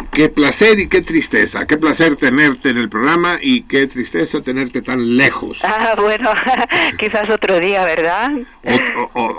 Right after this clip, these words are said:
Speaker 1: otro día, como si estu-, como
Speaker 2: Sí.
Speaker 1: si vivieras a, a, a tres calles de nosotros.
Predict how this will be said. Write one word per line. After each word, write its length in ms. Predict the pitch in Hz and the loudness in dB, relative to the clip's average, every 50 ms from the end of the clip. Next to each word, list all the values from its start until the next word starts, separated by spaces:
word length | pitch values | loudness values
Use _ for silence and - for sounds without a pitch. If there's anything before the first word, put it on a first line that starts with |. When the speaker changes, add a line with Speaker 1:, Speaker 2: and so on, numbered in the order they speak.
| 120 120 | -2 -2
Speaker 1:
otro 220 | 104 127 123 127 | 0 0 2 6
día, 220 | 135 143 139 123 - | 6 6 6 4 4
como 240 | 139 120 107 110 101 | 2 0 0 0 -2
si 140 | - 117 | 0 -2
estu-, 380 | 104 - - 127 120 110 113 - - | -2 -2 0 -2 -2 -2 -4 -8 -6
como 240 | - 127 120 120 185 | -4 -2 0 0 2
Speaker 2:
Sí. 60 | 170 170 | 2 4
Speaker 1:
si 60 | 123 | 4
vivieras 640 | 120 123 123 127 147 151 156 160 160 147 127 120 123 | 6 6 6 6 6 6 4 4 2 2 0 -2 -4
a, 120 | 123 120 117 | -4 -4 -4
a, 360 | - 123 120 113 - 117 117 | -2 -2 -2 -2 -2 -2 -4
a 80 | 113 104 | -4 -2
tres 300 | 120 139 147 139 135 - | 0 2 2 2 0 -2
calles 540 | - 135 135 135 131 127 123 117 104 104 | -2 0 2 4 4 4 2 2 0 0
de 120 | 117 113 107 | -2 -2 -2
nosotros. 600 | 104 104 101 - 127 120 - 107 95 85 - | -2 -4 -4 -2 -2 -2 -2 -2 -6 -6 -8